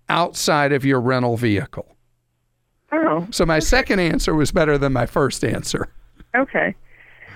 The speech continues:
Speaker 2: So I
Speaker 1: Well.
Speaker 2: should go through them for all the insurance then, for the car.
Speaker 1: Exactly.
Speaker 2: And then just use my credit card, I, um,
Speaker 1: Which covers whatever they wouldn't cover.
Speaker 2: Okay.
Speaker 1: Yeah,
Speaker 2: Okay.
Speaker 1: and so with Auto Europe,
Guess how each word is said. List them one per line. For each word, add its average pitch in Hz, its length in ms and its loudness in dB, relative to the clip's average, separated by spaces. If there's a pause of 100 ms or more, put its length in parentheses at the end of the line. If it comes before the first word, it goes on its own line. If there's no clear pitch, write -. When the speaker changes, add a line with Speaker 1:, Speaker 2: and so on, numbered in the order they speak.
(380)
Speaker 2:
So 208 140 2
I 190 140 2
Speaker 1:
Well. 208 220 0
Speaker 2:
should 214 100 -8
go 196 220 2
through 202 120 -2
them 185 240 0
for 190 160 2
all 175 240 2
the 170 120 2
insurance 160 520 2
then, - 60 0
for - 60 2
the - 80 0
car. 156 100 2
Speaker 1:
Exactly. 139 720 0 (760)
Speaker 2:
And 175 140 2
then 170 140 2
just 175 220 -4
use 170 200 0
my 160 160 0
credit 160 400 -4
card, 160 400 0 (320)
I, 156 100 0 (400)
um, 147 460 2 (100)
Speaker 1:
Which 151 380 0
covers 156 540 2
whatever 143 580 2
they 143 340 0
wouldn't 131 440 0 (480)
cover. 113 420 0
Speaker 2:
Okay. 165 360 -2 (300)
Speaker 1:
Yeah, 143 240 2
Speaker 2:
Okay. 147 160 -2
Speaker 1:
and 151 120 0
so 180 180 2
with 151 180 0
Auto 190 300 2
Europe, 160 540 0